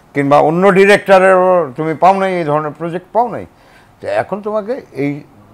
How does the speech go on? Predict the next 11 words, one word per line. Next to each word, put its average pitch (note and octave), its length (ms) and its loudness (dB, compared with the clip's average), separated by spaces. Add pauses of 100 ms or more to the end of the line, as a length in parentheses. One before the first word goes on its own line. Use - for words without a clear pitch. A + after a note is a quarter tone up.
(540)
যাদের B2 260 -2
সাথে G3 320 -14
কাজ F#3 260 -6
করেছো, E3+ 440 -12 (600)
তাদের A#2+ 260 -6
সাথে F3+ 280 -12
বসে C3 460 -12 (500)
কিছু A3+ 420 -10
ছবি C#3+ 440 -8 (520)
এমন D#3+ 320 -2
তৈরি E3+ 360 -4